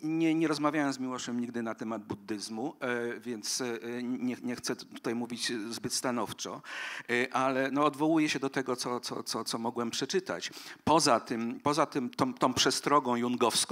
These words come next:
którą, e, rozpoczyna swój tekst o bud-, o buddyzmie, Miłosz jeszcze mówi coś, e, to, to się wiąże z pana, e, pytaniem, mówi też coś bardzo znaczącego,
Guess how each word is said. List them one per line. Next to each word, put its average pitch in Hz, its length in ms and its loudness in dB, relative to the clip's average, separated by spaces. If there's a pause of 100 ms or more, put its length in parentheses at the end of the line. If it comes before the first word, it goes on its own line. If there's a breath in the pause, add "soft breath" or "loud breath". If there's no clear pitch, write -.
(120)
którą, 110 460 -4
e, 117 180 -2
rozpoczyna 127 640 0
swój 110 260 0
tekst - 300 0
o 113 100 2
bud-, 107 440 -6
o 131 60 4
buddyzmie, 107 720 -2 (280 loud breath)
Miłosz 151 320 6
jeszcze 151 280 0
mówi 175 220 -6
coś, - 400 0 (420)
e, 147 40 -2
to, 151 140 -10
to 185 100 -6
się 175 120 0
wiąże 147 240 0
z - 80 -8
pana, 113 220 -4 (180)
e, 127 200 -2
pytaniem, 98 420 -4 (260 loud breath)
mówi 175 260 2
też - 200 2
coś 156 200 2
bardzo 165 380 4
znaczącego, 98 840 -6